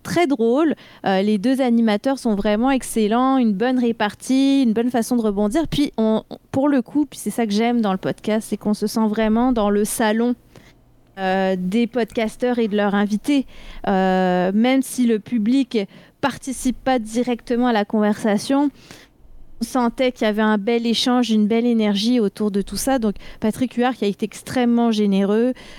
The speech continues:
euh, dans, dans tout ce qu'il dévoilait, sans tabou, pourquoi il a pas participé, euh, à certains films plutôt qu'à d'autres. Enfin,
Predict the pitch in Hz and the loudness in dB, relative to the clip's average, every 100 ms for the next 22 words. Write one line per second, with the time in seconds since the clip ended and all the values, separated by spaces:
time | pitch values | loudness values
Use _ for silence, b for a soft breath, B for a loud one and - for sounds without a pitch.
0 | B 196 185 185 190 185 185 185 208 202 | B -2 0 2 2 2 0 0 0 0
1 | 190 196 - 262 - 208 220 202 202 196 | 0 -2 -2 -4 -4 -2 0 0 0 0
2 | 214 233 247 - 240 233 208 190 208 247 | 0 2 0 0 -2 0 -2 0 0 0
3 | 226 - 226 226 226 214 196 185 208 202 | -2 -6 -2 0 2 2 0 -2 -4 -6
4 | - 208 - 196 - 233 233 202 190 180 | -8 -10 -10 -8 -2 2 2 2 0 -4
5 | - - - - - - - - 214 220 | -8 -20 -20 -20 -20 -12 -6 -4 -4 -2
6 | 214 - 240 247 233 240 214 220 202 190 | -2 0 0 2 2 0 -2 -2 -2 0
7 | 226 254 254 - | 0 2 0 -4